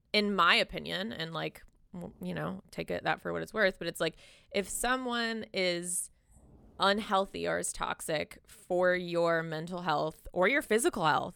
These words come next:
you know, just in general, whether they're a parent, a sibling, you know, whatever, y-, you can set the boundary, and it's okay if that boundary is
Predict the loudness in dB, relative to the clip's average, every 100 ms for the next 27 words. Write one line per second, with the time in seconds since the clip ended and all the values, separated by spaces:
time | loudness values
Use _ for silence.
0 | -8 -4 -2 -4 -6 -6 -6 -6 -2 0
1 | 0 2 2 2 -2 -2 -4 -8 -20 -20
2 | _ _ _ -20 -20 -20 -20 -10 4 4
3 | 4 2 4 2 0 -2 0 0 -2 -6
4 | -8 -4 0 0 0 -2 -4 -6 -10 -14
5 | _ _ -20 -8 -6 -4 -6 -8 -12 -20
6 | -20 _ _ -14 -2 2 6 8 6 4
7 | 4 0 -4 -20 _ _ -20 -20 -20 -10
8 | -4 -2 -2 -2 0 0 0 0 0 -2
9 | -8 -8 -8 -10 _ _ -20 _ -4 0
10 | 0 -2 -2 -2 0 2 4 2 -2 0
11 | 0 2 0 0 -4 -4 -4